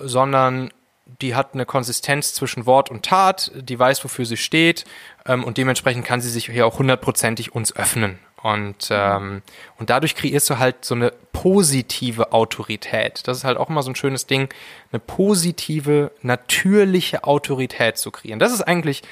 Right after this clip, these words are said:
Speaker 1: das ist die Königsdisziplin als
Speaker 2: Ja.
Speaker 1: Leader. Das ist das, was du willst. Du willst
Speaker 2: Das ist
Speaker 1: natürlich eine, eine Autorität sein für deine Leute. Du bist
Speaker 2: Ja.
Speaker 1: halt nun mal auch der Chef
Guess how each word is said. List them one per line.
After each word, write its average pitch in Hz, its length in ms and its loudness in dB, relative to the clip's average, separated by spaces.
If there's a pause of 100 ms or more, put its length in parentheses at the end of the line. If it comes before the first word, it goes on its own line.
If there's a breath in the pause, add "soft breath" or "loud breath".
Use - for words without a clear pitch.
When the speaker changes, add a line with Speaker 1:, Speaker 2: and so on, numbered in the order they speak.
(140 loud breath)
Speaker 1:
das 165 140 2
ist 143 100 -2
die 135 60 -6
Königsdisziplin 147 840 0
als 107 160 -2
Speaker 2:
Ja. 95 80 -4
Speaker 1:
Leader. 95 200 0
Das 147 180 2
ist 170 160 -2
das, 143 160 4
was 123 100 -4
du 113 140 -6
willst. 107 320 -4 (320 loud breath)
Du 113 120 -8
willst 143 260 0
Speaker 2:
Das 123 120 0
ist 226 80 -2
Speaker 1:
natürlich 185 380 2 (340 soft breath)
eine, 127 80 0
eine 120 220 -2
Autorität 123 540 0
sein 123 180 2
für 127 100 -6
deine 107 220 -2
Leute. 110 260 0
Du 120 80 -4
bist - 140 0
Speaker 2:
Ja. - 40 2
Speaker 1:
halt 135 80 2
nun 127 100 0
mal 120 60 2
auch 117 100 0
der 113 100 -4
Chef - 340 0